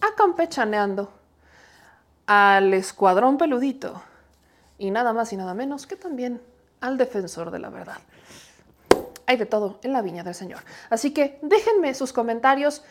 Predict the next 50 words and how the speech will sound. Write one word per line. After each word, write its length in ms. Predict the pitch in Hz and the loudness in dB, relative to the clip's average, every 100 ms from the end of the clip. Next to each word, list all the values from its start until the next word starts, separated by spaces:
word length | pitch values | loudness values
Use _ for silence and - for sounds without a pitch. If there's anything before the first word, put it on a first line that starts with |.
| - - _ _ - | -20 -20 _ _ -2
¿Qué 120 | 311 | 2
esperan 540 | 311 - 311 302 285 | 2 4 4 6 6
ver 140 | 269 285 | 4 2
en 120 | 277 | 2
los 100 | 254 | 0
siguientes 400 | 233 233 269 262 | 0 -2 0 0
Chilipremios? 680 | 262 226 220 277 302 302 - | -2 -6 -2 -2 -2 -4 -6
Ya 260 | 220 294 294 | 2 4 4
se 120 | 277 | 2
está 180 | - 285 | 2 2
acabando 420 | 262 247 269 262 | 4 4 4 2
el 80 | 226 | 0
dos 160 | 202 | -2
mil 120 | 254 262 | -2 -2
veintidós, 440 | 262 233 226 269 | -4 -4 -4 -2
así 260 | 247 247 233 | -2 0 2
que 260 | 285 285 370 403 | 4 2 0 -8
<laughs> 180 | 392 - | -8 2
dos 200 | 285 277 | 4 6
mil 200 | 311 294 | 4 2
veintitrés, 520 | 330 302 247 254 269 | 2 0 -2 -2 -2
por 260 | 269 262 - | -2 -4 -2
piedad, 280 | 254 254 269 | -2 -2 -4
apiádate 480 | 262 269 262 254 | -6 -8 -8 -8
de 80 | 208 | -14
nosotros. 500 | 208 208 233 - - _ - | -12 -14 -16 -18 -20 _ 0
Ahí 120 | 403 | 2
nada 120 | 339 | 4
más, 240 | 294 226 - _ _ _ | 2 -2 -10 _ _ _
con 200 | - 285 | -8 -6
eso 160 | 277 - | -6 -8
se 80 | |
las 180 | - 185 | -12 -12
dejo. 200 | 185 - - _ - - - | -14 -14 -20 _ -20 -20 -2
Yo 200 | 269 440 | 8 8
soy 120 | 370 | 8
Meme 240 | 339 339 277 | 6 8 6
Yamel 440 | 269 294 302 302 - | 4 2 -2 -6 -4
y 100 | 247 | 4
a 80 | 262 | 6
nombre 360 | 302 311 277 | 8 6 4
del 140 | 226 220 | 4 2
señor 260 | 220 226 | 0 -2
productor 460 | 233 240 196 - 226 | -2 -2 -2 -2 -2
y 40 | 226 | 0
de 60 | |
esta 160 | 220 233 | 0 -2
su 160 | 226 | -4
gustada 380 | 196 190 220 208 | -6 -2 0 0
Chilecueva, 640 | 208 196 185 214 226 226 | 0 -6 -2 4 8 6